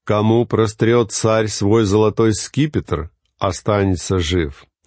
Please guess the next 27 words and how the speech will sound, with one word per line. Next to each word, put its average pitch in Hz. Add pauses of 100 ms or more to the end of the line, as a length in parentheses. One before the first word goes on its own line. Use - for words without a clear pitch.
(500)
А 107
я 131
не 139
звана 131
к 104
царю 127
вот 139
уже 139 (120)
тридцать 120
дней". 90 (1080)
Другими 135
словами, 131 (160)
она 110
говорит: 107
"Очень 143
плохо. 120 (320)
Жаль 117
было 87
услышать 92
такую 95
новость. 90 (320)
Я 98
ничего 98
об 104
этом 135
не 139
слыхала", 139